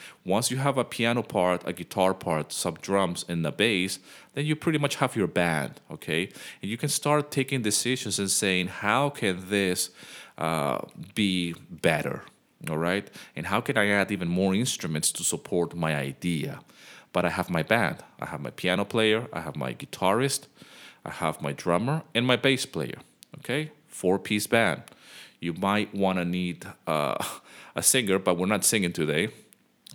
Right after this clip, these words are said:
I fired the singer. <laughs> I'm all about instrumental music, to be quite honest. I'm joking. I listen to music when people sing as well.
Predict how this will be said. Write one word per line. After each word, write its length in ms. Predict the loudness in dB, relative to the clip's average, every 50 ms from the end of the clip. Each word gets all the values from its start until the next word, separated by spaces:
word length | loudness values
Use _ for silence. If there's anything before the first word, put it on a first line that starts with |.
| -8 -2
I 140 | 0 2 2
fired 440 | 2 2 2 4 4 4 2 0 0
the 80 | 0 0
singer. 380 | 0 0 0 -2 -4 -6 -6 -8 -12 -12 -8 -8
<laughs> 80 | -8 -8 -10 _ _ _ -20 -18 -18 -18 -18 -12 -6
I'm 200 | -2 0 4 4
all 140 | 6 6 4
about 300 | 4 4 4 2 4 2
instrumental 580 | 2 0 0 -2 -2 -2 -2 -2 -2 -2 -4 -4
music, 360 | -4 -4 -4 -6 -8 -10 -10
to 80 | -10 -10
be 100 | -10 -12
quite 240 | -10 -8 -6 -6 -6
honest. 320 | -8 -10 -12 -14 -16 -18 _ _ _ _ -20 -20 -20 -20 -20 _ -12
I'm 140 | -10 -6
joking. 340 | -4 -4 -4 -4 -6 -10 -14 -16 -12 -4
I 100 | -2 -2
listen 300 | 0 0 0 -2 -4 -4
to 160 | -6 -6 -6
music 320 | -6 -6 -6 -6 -8 -8 -8
when 100 | -8 -8
people 240 | -10 -10 -10 -8
sing 220 | -8 -8 -8 -8 -10
as 160 | -10 -8 -8
well. 240 | -6 -8 -8 -10